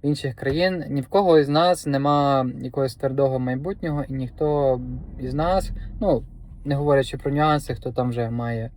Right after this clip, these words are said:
робочу візу або грін-карт, говорю про тих, хто знаходиться в такому підвішеному стані.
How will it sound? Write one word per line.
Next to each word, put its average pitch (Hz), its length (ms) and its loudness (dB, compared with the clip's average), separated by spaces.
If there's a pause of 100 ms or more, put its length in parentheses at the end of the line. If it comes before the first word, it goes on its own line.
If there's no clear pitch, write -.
(360)
робочу 170 420 0
візу 151 300 0
або 120 200 0
грін-карт, 143 560 0 (400)
говорю 180 280 4
про 156 120 -2
тих, 185 240 4
хто - 140 -4
знаходиться 139 460 -4
в - 20 -18
такому 135 300 -4
підвішеному 131 560 -4
стані. 151 460 -2